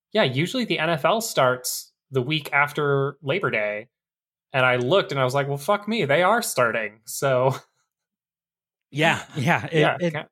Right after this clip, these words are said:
Speaker 1: kinda
Speaker 2: everyone's kinda
Speaker 1: weird.
Speaker 2: said that. And that's why I, a lot of my fantasy leagues didn't even draft to this week.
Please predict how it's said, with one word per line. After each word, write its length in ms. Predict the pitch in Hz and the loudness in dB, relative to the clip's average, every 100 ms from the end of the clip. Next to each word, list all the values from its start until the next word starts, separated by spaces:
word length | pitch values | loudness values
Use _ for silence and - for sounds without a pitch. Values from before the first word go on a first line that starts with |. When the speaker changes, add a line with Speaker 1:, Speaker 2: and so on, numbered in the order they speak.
| - | -2
Speaker 1:
kinda 220 | 180 208 - | -2 -2 -2
Speaker 2:
everyone's 300 | 170 226 220 | 2 4 4
kinda 140 | 196 - | 4 4
Speaker 1:
weird. 140 | 220 | 2
Speaker 2:
said 180 | 196 165 | -2 0
that. 320 | 123 120 - _ _ _ _ _ | 2 0 -4 _ _ _ _ _
And 100 | 151 | -2
that's 180 | 160 160 | -2 0
why 200 | 180 175 | 0 2
I, 80 | - _ _ _ 143 | -2 _ _ _ 0
a 40 | |
lot 140 | 147 | 2
of 60 | 175 | 4
my 100 | 165 | 2
fantasy 400 | - 151 175 147 | 0 -4 -4 -4
leagues 220 | 127 110 | -4 -4
didn't 140 | 135 131 | -4 -4
even 140 | 127 | -4
draft 300 | 113 120 - | -4 -4 -4
to 60 | 117 | -6
this 200 | 117 - | -6 -4
week. 280 | 135 - | -4 -4